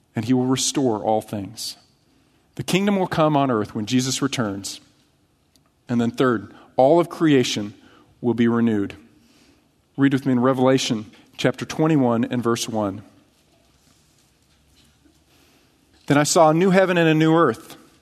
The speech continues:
For the first heaven and the first earth passed away, and there is no longer any sea. I saw the holy city, New Jerusalem, coming down out of heaven from God,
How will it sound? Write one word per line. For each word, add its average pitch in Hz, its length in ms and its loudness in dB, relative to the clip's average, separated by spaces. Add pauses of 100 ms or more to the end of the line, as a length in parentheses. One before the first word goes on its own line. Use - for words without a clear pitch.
(680)
For - 120 -6
the 127 60 -4
first - 360 2
heaven 196 260 4
and 156 80 4
the 147 60 4
first 175 380 0
earth 151 240 2
passed 156 400 0
away, 139 240 4
and 127 100 2
there 120 100 2
is 120 120 0
no 139 220 4
longer 151 420 4
any 127 200 0
sea. 117 460 -2 (1200)
I 107 60 -8
saw 147 240 2
the 143 80 0
holy 156 260 4
city, 147 300 4
New 127 120 4
Jerusalem, 147 480 2
coming 135 240 2
down 147 240 4
out 143 100 4
of 131 100 -2
heaven 156 240 2
from 139 180 -2
God, 123 360 4